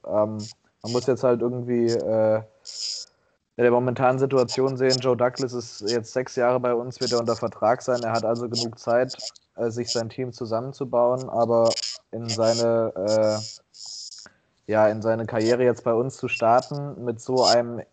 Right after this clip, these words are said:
ich nenne es jetzt mal, ungewissen Pick oder dem ungewissesten Pick von den vier Tackles. Ich weiß nicht, ob er das macht. Also, ähm, ich weiß nicht, wie er Becton ansieht,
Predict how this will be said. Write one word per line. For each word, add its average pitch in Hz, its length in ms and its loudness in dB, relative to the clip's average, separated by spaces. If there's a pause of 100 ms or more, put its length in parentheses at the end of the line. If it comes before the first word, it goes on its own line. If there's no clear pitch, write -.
ich - 200 -4
nenne 127 200 -2
es 120 120 -6
jetzt 117 220 -2
mal, 113 440 0 (720)
ungewissen 127 640 0
Pick 101 280 -6
oder 110 180 0
dem 110 200 0
ungewissesten 131 1400 0 (100)
Pick - 360 -8 (440)
von 120 140 -4
den 117 180 -2
vier 123 240 -2
Tackles. 131 720 -2 (800)
Ich 120 160 -4
weiß 135 220 4
nicht, 147 140 -4
ob 143 100 -2
er 139 80 0
das 135 180 -2
macht. - 520 -8 (340)
Also, 107 580 -6
ähm, 107 480 -6 (880)
ich 110 160 -8
weiß 131 220 2
nicht, 147 280 -8
wie 135 420 -2
er 120 380 4
Becton 123 440 -4
ansieht, 127 640 -4